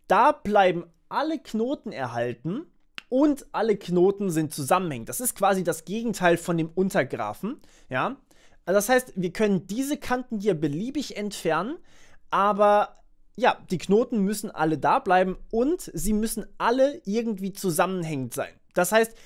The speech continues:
wir sehen hier auch wieder, wir haben hier einen zusammenhängenden Graphen, weil der hier hängt an dem, der hängt an dem, der hängt an dem und der hängt irgendwie an dem. Das heißt, wir haben einen zusammenhängenden Graphen, aber, und wir haben keinen Knoten entfernt,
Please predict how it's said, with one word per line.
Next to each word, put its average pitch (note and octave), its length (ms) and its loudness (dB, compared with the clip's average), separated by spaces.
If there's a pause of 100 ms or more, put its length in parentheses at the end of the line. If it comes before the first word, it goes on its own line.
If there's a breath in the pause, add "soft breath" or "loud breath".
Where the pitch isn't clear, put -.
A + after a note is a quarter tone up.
(120 soft breath)
wir F3+ 140 2
sehen C4 260 -2
hier G#3+ 240 0
auch E3+ 180 0
wieder, F3+ 340 2
wir E3 140 -2
haben D#3 260 -2
hier G3+ 180 -2
einen F3 160 -4
zusammenhängenden A3+ 640 -6
Graphen, E3 340 0
weil C3 140 0
der F3+ 180 0
hier A#3+ 200 -2
hängt F#3 220 -2
an C#3 160 -6
dem, G3 280 -2
der D#3+ 100 -2
hängt D3+ 180 -6
an C3+ 140 -8
dem, G3 220 -4
der E3 100 -4
hängt D3+ 180 -6
an C#3 120 -6
dem G3 180 -4
und E3+ 140 -8
der C3 100 -4
hängt E3 180 -8
irgendwie D3+ 300 -4
an B2+ 140 -6
dem. G3+ 220 -4 (440 soft breath)
Das - 160 -2
heißt, A#3 200 2
wir E3 160 2
haben G#3+ 280 0
einen E3 200 -6
zusammenhängenden G#3+ 800 -6
Graphen, F3 480 -2 (320 soft breath)
aber, D#3+ 680 4
und C#4+ 240 0
wir F#3+ 120 4
haben F#3+ 160 4
keinen F#3+ 280 -2
Knoten F3+ 340 -2
entfernt, F#3+ 500 -2